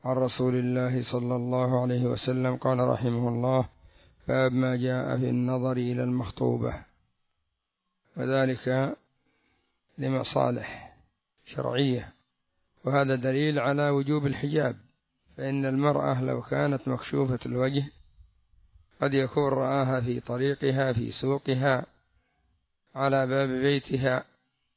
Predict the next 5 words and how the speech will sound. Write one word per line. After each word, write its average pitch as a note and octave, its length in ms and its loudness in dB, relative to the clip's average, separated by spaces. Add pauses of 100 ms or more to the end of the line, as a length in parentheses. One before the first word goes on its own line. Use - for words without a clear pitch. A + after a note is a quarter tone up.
(640)
لكن C3 320 0
هذا C3+ 320 2
دليل C3 460 0
على C#3 400 2
أن D3 480 2